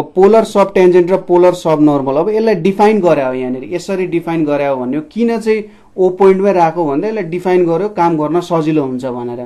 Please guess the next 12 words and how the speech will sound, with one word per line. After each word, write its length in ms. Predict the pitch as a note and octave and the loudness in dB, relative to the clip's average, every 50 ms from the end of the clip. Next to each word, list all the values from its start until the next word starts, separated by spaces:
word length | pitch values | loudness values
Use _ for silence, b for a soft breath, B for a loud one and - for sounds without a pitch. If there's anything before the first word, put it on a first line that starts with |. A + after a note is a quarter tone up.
| B2 b b b b b - | -14 b b b b b -10
ठ्याक्कै 240 | D#3 D#3+ D#3 A3+ G#3+ G#3+ | -10 -6 -2 -2 -2 -2
पोलमै 400 | G#3+ A3 G#3 G#3 G#3+ G#3+ A3+ A#3 | 0 2 4 4 4 4 2 0
किन 200 | A3 A3+ A3+ A3 G#3+ | 0 0 0 0 2
लियो, 300 | F#3 D3+ C#3 D3 D#3+ D#3 | 2 2 0 0 2 2
अरू 180 | D#3 E3+ F3+ F#3+ | 4 2 2 0
पोइन्ट्सहरू 520 | F#3 F#3+ F#3 F#3 F3+ F3+ - C#3 C3+ C#3+ | 0 0 0 0 0 -2 -4 -4 -4 -4
किन 200 | C#3+ - F#3 F#3+ F#3 E3+ | -4 -2 0 0 0 0
लिएन 300 | D#3+ C#3+ C3+ C3 B2+ C3+ C#3 C#3+ b b b b b _ | 0 -2 -2 -2 -4 -4 -6 -6 b b b b b _
भन्ने 240 | B2+ C3+ C#3+ D3 D3+ | -4 -2 0 0 0
कुरा 240 | D3 D#3 D3+ D3 C#3+ | 0 0 0 0 0
गर्दाखेरि 460 | C#3+ C#3 C3+ C3 C3+ B2+ C3 C#3+ F#3 G3 B B B B B B - | 0 -2 -2 -4 -4 -4 -4 -4 -4 -6 B B B B B B -4
अब 120 | D#3+ D3+ | -2 -2